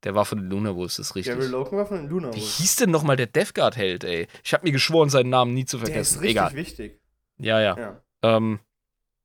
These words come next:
Speaker 1: vielleicht, vielleicht, äh, macht, macht Lisa grad tippity, tippity, tapp und wird es uns noch sagen. Ja, ich, ich, da sitz ich und laber und sag dir, ich hab keine Zeit. Ähm, aber das ist auf jeden Fall, äh, das ist ne,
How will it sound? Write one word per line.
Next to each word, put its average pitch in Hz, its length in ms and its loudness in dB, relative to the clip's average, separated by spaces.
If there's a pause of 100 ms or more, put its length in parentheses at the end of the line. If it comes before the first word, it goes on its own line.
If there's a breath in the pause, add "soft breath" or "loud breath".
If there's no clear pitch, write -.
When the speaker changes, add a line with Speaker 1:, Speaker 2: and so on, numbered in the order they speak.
(280)
Speaker 1:
vielleicht, 127 340 2
vielleicht, 117 380 0
äh, 107 280 0
macht, 107 240 -6
macht 101 160 -8
Lisa 107 220 -4
grad 98 200 -4
tippity, 117 280 -8
tippity, 110 280 -8
tapp - 220 -8 (180)
und 107 160 -8
wird 107 120 -4
es 104 120 -8
uns 104 140 -8
noch 104 80 -12
sagen. 87 260 -2 (240 loud breath)
Ja, 160 200 4
ich, - 300 -6
ich, - 340 -8 (540)
da 170 140 6
sitz 190 220 -4
ich 156 120 -2
und 143 100 2
laber 143 340 6
und 127 80 0
sag 131 180 0
dir, 143 160 0
ich 123 120 -4
hab 123 80 -2
keine 117 200 -2
Zeit. 95 300 0 (380 loud breath)
Ähm, 135 300 6 (280)
aber 143 120 4
das 175 200 4
ist 185 100 -4
auf 165 120 0
jeden 160 180 2
Fall, 143 420 2
äh, 127 420 4
das 135 160 0
ist - 60 -10
ne, 131 280 0